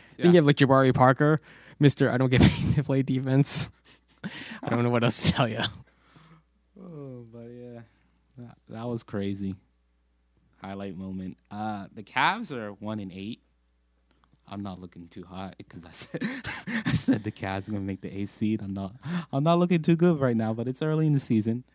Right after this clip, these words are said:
Speaker 2: Uh, they fired Ty Lue. Uh, what are your, what are your thoughts on that?
Speaker 1: I feel like Ty Lue got the short end of the stick.
Speaker 2: He, he
Speaker 1: I
Speaker 2: did.
Speaker 1: actually thought Ty Lue would be able to show something this year.
Speaker 2: He's not a bad coach.
Speaker 1: The same way, like, Erik Spoelstra, like, kinda shined after LeBron left.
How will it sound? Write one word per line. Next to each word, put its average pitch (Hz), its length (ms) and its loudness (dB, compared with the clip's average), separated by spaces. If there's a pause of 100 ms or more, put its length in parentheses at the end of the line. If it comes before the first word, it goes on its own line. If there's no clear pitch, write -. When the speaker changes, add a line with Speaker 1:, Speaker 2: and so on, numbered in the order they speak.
(260)
Speaker 2:
Uh, 113 220 -6
they 117 120 -6
fired 139 360 -4
Ty 143 200 -4
Lue. 120 460 0
Uh, 104 160 -6
what 107 180 -10
are 117 40 -10
your, 117 200 -8
what 120 160 -6
are - 20 -2
your 120 100 0
thoughts 113 280 -2
on 104 120 4
that? 101 260 -4 (1160)
Speaker 1:
I - 40 -20
feel 294 140 -6
like 160 120 -4
Ty - 140 -4
Lue 131 120 0
got 127 140 -6
the - 60 -10
short - 240 -6
end 92 160 -8
of - 40 -8
the - 100 -8
stick. - 480 -8
Speaker 2:
He, 190 120 -8
he 175 100 -4
Speaker 1:
I 170 140 0
Speaker 2:
did. 160 200 -4 (280)
Speaker 1:
actually 262 240 2
thought 160 200 -6
Ty 120 200 -4
Lue 123 200 -2
would 127 420 -6
be 139 120 -2
able 123 100 0
to 120 80 -4
show 120 220 -4
something 143 280 4
this 160 180 4
year. 185 180 2
Speaker 2:
He's 196 100 -4
not 202 160 -4
a 214 40 -6
bad 202 220 -8
coach. 135 360 -10 (460)
Speaker 1:
The 156 100 -4
same 170 180 8
way, 170 80 8
like, 127 140 0
Erik 123 220 -8
Spoelstra, 127 500 -8
like, 110 180 -10
kinda 117 160 -4
shined 120 380 0
after 113 140 -8
LeBron 120 420 -6
left. - 360 -6